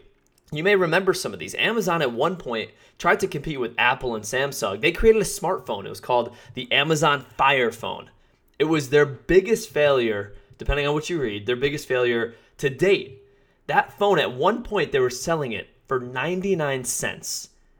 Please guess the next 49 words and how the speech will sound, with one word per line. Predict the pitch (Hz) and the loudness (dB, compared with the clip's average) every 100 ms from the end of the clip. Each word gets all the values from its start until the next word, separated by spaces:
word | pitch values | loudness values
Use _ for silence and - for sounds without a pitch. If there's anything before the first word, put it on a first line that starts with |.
| _ | _
and | 156 156 | 0 0
it | - | -2
still | - - - 220 214 156 | -2 -4 8 12 12 12
wouldn't. | 143 139 | 8 4
So | - 175 | 0 2
they | 175 | 2
could | - 240 226 | 2 -2 2
not | 226 202 156 | 2 0 4
give | 147 196 170 | 12 12 12
this | 165 170 | 4 0
phone | - 151 156 143 | 0 0 2 4
away, | 127 104 - - _ _ _ _ | 4 2 -2 -10 _ _ _ _
but | - | 2
they | 202 | 4
created | 190 208 196 175 | 4 4 2 2
an | 165 | -4
entire | 143 - - 196 156 | -6 -8 -4 -2 -4
smartphone. | - - 160 156 - 113 95 | -8 -8 -2 -2 -2 -8 -10
It | - _ - _ | -12 _ -20 _
was | 123 | -12
a | |
failure. | - - 139 120 - - _ - - _ _ _ - | -6 4 6 6 2 -6 _ -20 -20 _ _ _ -4
They | |
had | 156 165 | 0 2
an | 156 - | 0 0
Amazon | 165 190 190 147 127 110 | 2 4 4 4 2 4
local | 139 - 180 143 | 4 6 4 6
register | 147 165 147 - 90 67 - _ _ _ _ _ - | 4 2 0 -4 -8 -10 -18 _ _ _ _ _ -6
where | 147 | -2
you | 165 | 0
could | 165 - | 0 0
pretty | 175 | 0
much | 160 151 - | 0 -4 -4
put | 165 | -2
in | 156 143 | 0 0
a | |
device | 127 123 135 139 | 0 2 2 2
on | 131 | -4
the | |
top | 143 131 | 0 0
of | 127 | 2
your | 123 | 0
phone | 127 135 | 0 -2
and | 120 | -4
swipe | - 127 127 147 | -4 0 0 -2
it, | - | -4
kinda | 156 147 | -2 0
like | 120 - | 0 -2
Square. | - - 123 131 151 | -8 0 2 2 0